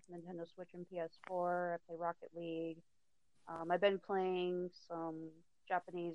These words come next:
role-playing games, particularly Fire Emblem. Um, I would say out of, like,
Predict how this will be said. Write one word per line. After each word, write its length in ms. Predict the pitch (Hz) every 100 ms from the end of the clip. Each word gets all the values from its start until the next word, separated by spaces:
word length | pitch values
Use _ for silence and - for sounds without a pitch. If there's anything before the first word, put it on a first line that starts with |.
| -
role-playing 480 | 175 - 170 165 165
games, 440 | 160 160 165 175 - - _ _ _ _ _ -
particularly 560 | 240 220 202 185 175 175
Fire 260 | 160 160 156
Emblem. 540 | 160 160 156 156 160 - - - - - - - - -
Um, 380 | 160 160 156 160 156 160 165 _ _ _ - - _ _
I 120 | 190 175
would 140 | 175 -
say 480 | 185 180 175 170 170 - - _ _ - _ - - - - -
out 200 | 214 233
of, 480 | 247 240 233 220 208 -
like, 320 | 208 202 202